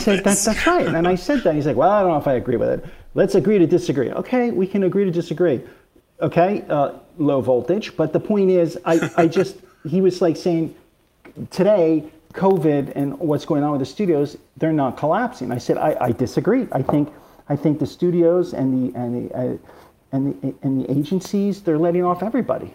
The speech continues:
Speaker 1: They're getting rid of dead weight because they don't know what's next."
Speaker 2: Well, sure, yeah.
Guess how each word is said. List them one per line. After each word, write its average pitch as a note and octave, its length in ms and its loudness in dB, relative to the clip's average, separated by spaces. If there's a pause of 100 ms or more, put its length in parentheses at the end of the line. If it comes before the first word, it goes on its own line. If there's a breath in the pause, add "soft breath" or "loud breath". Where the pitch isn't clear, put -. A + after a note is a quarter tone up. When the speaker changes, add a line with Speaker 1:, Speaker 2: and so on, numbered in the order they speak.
Speaker 1:
They're C3+ 100 -2
getting E3+ 340 0
rid D3+ 120 0
of - 140 -4
dead C#3 220 0
weight B2+ 320 0
because C#3 240 -6
they C#3 100 -2
don't C#3+ 140 0
know C#3 80 -2
what's D3+ 200 -6
next." - 420 -8 (520)
Speaker 2:
Well, G3+ 120 -2
sure, E3 260 -4
yeah. - 160 -6